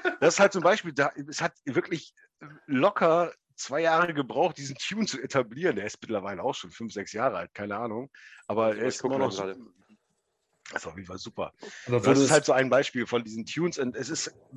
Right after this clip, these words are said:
Speaker 1: ist wirklich so, wenn ich jetzt auf eine Party, zum Beispiel jetzt zweiter vierter, ich würde da nur Tunes spielen, die ich gerade am Abend vorher bei Beatport gekauft habe, dann wüsste ich, die Leute würden zwar feiern, aber da wü-, wären vielleicht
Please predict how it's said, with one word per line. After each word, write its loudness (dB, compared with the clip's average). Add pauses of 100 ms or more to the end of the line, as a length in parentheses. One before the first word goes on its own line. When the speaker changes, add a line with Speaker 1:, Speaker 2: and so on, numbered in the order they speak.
(140)
Speaker 1:
ist -8
wirklich -2
so, -6
wenn 0
ich -4
jetzt -4
auf -8
eine 0
Party, -6
zum -4
Beispiel 2
jetzt 0
zweiter 4
vierter, -4 (1080)
ich -8
würde 6
da 8
nur 2
Tunes -6
spielen, -4
die -6
ich -14
gerade 4
am 4
Abend 0
vorher 2
bei 4
Beatport 0
gekauft -2
habe, -2 (760)
dann 0
wüsste 0
ich, -8 (720)
die -6
Leute 4
würden 0
zwar 2
feiern, 0
aber -2 (300)
da 2
wü-, -2
wären 2
vielleicht -2